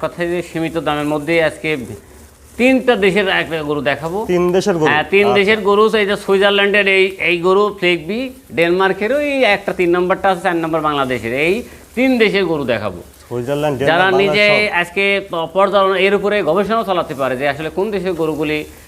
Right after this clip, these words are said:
Speaker 1: ভালো। তো আসলে এখন কথা হলো যে এই গরুগুলি যে ও-, ওখা-, ওখান থেকে কীভাবে আসছে, অনেকের প্রশ্ন থাকে।
Speaker 2: জি।
Speaker 1: আসলে বীজটা আসে, হ্যাঁ, বীজটা আসে এসব দেশ থেকে, ইন্ডিয়া হয়ে, আহ, অথবা বাংলাদেশে আসে, তারপরে এখান থেকে বাচ্চা হয়,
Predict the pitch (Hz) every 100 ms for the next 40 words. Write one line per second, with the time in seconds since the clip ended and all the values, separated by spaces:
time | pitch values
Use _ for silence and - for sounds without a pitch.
0 | - - 131 131 101 - 190 190 185 -
1 | 156 185 196 180 190 185 196 196 175 196
2 | 170 175 180 180 180 185 180 165 170 170
3 | 165 170 180 180 185 175 175 185 226 185
4 | 143 131 120 - 151 143 143 131 120 117
5 | 107 101 110 107 - - 151 190 202 160
6 | 208 202 180 156 - 92 - - - -
7 | - 202 202 151 180 180 190 185 180 196
8 | 202 190 190 190 202 190 180 185 185 170
9 | 175 175 170 175 175 175 160 156 156 170
10 | 165 165 170 151 160 165 147 165 165 156
11 | 160 156 147 147 156 160 160 139 - 143
12 | 139 151